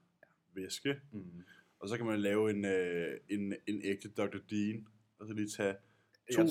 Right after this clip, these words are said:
Speaker 1: tvivler på, at der er
Speaker 2: to,
Speaker 1: nogen, der har,
Speaker 2: to
Speaker 1: øh,
Speaker 2: babyaspirin. Øh, to tabletter aktivt kul. Og fire milliliter glutathione.
Speaker 1: Jeg, jeg tvivler på, at der er nogen, der har det liggende hjemme i skabet i hvert fald.
Speaker 2: <laughs>
Speaker 1: Men, øh, sådan tommelfingerreglen er, for hver, for hver genstand, du drikker, drikker du også lidt glas vand.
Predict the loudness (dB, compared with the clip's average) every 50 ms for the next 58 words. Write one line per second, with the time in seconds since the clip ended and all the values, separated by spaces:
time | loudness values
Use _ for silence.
0 | 4 2 4 6 6 8 8 8 6 6 8 8 8 8 8 8 6 6 6 8
1 | 8 8 8 8 8 10 12 12 12 12 12 12 12 12 12 12 10 10 8 8
2 | 6 2 0 2 4 4 4 4 2 0 -4 -18 -20 _ _ _ _ _ _ _
3 | _ _ _ _ _ _ _ 0 4 6 6 6 6 4 4 8 8 8 8 8
4 | 6 4 4 6 6 6 6 6 4 2 2 0 -2 -2 2 8 8 10 10 10
5 | 6 2 -8 -18 -20 _ _ 0 4 6 8 8 6 6 4 6 8 8 8 8
6 | 8 4 2 0 0 -2 -2 -2 -2 -2 -2 0 2 2 2 4 2 0 -2 -4
7 | -10 _ -4 -4 -4 -4 -2 -2 -2 -2 0 0 2 2 4 4 4 2 2 2
8 | 2 2 2 0 0 -2 -2 -2 -2 0 0 0 0 -2 -2 -6 -6 -6 -8 -6
9 | -4 -4 -4 -6 -8 -4 2 4 4 8 12 12 12 12 12 12 12 12 12 12
10 | 12 12 12 12 12 12 10 12 12 10 8 8 6 -2 -4 -6 -8 -10 -6 -2
11 | 0 2 4 6 6 8 8 8 6 6 6 6 6 4 2 2 -2 -4 -6 -6
12 | -4 0 4 6 6 6 6 4 2 4 6 6 6 6 6 2 2 2 0 0
13 | 0 -2 -2 0 0 0 2 2 0 -2 -2 -4 -8 -10 -8 -8 -8 -8 -8 -12
14 | -14 -14 -16 -16